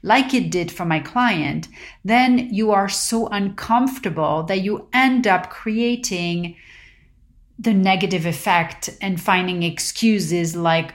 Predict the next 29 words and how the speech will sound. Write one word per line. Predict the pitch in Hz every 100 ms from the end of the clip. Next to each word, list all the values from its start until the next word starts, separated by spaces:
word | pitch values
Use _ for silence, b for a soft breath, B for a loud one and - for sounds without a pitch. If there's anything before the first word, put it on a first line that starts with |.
| -
"Oh, | 240 220 175
it's | 180 170 -
not | 202 214 208 208
normal | 202 233 214 165 160
not | 185 190 214 233 -
to | 175
have | 139 147 -
pancakes, | 160 151 - 160 160
so | - 175 202
I'll | 196 180
just | 190 185
have | - 170 156
one." | 156 - - 170 - _ _ _ _ -
And | 208 208
then | 214 202 196
that's | 185 233 233 -
when | 208 196
you | 185
slowly | 185 - 214 214 220
start | - 214 180 - 226
eating | 233 208 180 175
like | 170 170 165
your | 175 196
old | 196 190 175
self | - 165 156 156 - - _
used | 190 214 - -
to | -
eat. | 123 - - _ _ _ _ _ _ b b b b b _ _ _ - _ -
So | - 240 226